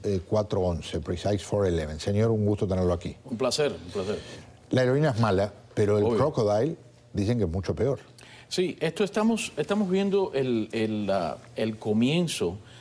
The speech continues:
Speaker 2: de lo que se vio en los años ochenta con el crack. Eh, ¿por qué es importante comparar esto? Porque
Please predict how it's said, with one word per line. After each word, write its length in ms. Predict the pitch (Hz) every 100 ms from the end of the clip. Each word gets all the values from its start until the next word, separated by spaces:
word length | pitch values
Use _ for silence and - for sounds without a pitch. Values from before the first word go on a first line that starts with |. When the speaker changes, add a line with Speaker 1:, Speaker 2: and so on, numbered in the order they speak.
| -
Speaker 2:
de 80 | 123
lo 100 | 120
que 80 | 113
se 180 | - 110
vio 300 | 110 135 175
en 80 | 135
los 160 | 104
años 240 | 135 139 127
ochenta 460 | - 110 104 107
con 160 | 104 95
el 100 | 90
crack. 380 | - - - - - - - - - -
Eh, 220 | 104 101
¿por 300 | - 107 104
qué 540 | - 156 165 175 170 139
es 280 | 120 143 -
importante 1200 | 151 120 - 101 - 160 165 - 95 92 90 98
comparar 500 | - 110 101 101 131
esto? 240 | 190 202 104
Porque 400 | 98 92 101